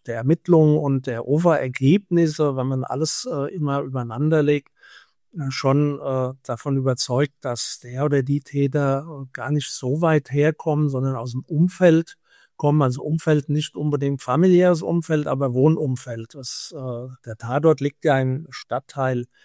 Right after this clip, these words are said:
Breidert, das ist ein relativ kleiner Stadtteil in Rödermark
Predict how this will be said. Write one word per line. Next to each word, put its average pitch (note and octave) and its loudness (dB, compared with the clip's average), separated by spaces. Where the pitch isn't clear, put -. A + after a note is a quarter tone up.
Breidert, D#3+ 2
das B2+ -4
ist C#3 -8
ein B2 -8
relativ C3+ -6
kleiner D3 -2
Stadtteil D3+ -2
in C#3+ 0
Rödermark C#3+ -2